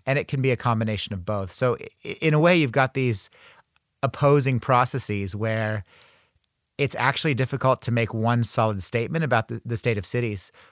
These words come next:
Uh, say, unlike a-, thirty, forty years ago. So in the nineteen eighties, there was a pretty clear trend towards suburbanization, and we really only saw a little bit of urbanization,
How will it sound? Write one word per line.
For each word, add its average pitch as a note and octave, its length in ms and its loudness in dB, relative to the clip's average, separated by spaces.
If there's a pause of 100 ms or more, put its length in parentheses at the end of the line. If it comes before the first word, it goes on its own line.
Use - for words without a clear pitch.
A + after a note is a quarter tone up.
(140)
Uh, A#2 220 0
say, D#3 160 0
unlike E3 340 4
a-, C#3+ 140 4 (260)
thirty, C3+ 340 0
forty B2 240 0
years A#2+ 300 0
ago. G2+ 220 -4
So - 120 -6
in B2 60 -2
the B2+ 80 0
nineteen B2+ 340 -4
eighties, A#2 520 -4 (260)
there - 80 -6
was A#2+ 140 0
a A#2 40 -4
pretty C#3+ 240 -4
clear B2 320 0
trend A2+ 300 -2
towards A2 320 -4
suburbanization, A#2+ 880 -2
and A2 280 -2
we A2+ 80 -2
really C3+ 800 0
only B2 200 0
saw A#2+ 360 0
a - 20 -4
little G#2+ 300 -2
bit G#2+ 120 -2
of G2+ 100 -4
urbanization, G#2 720 -4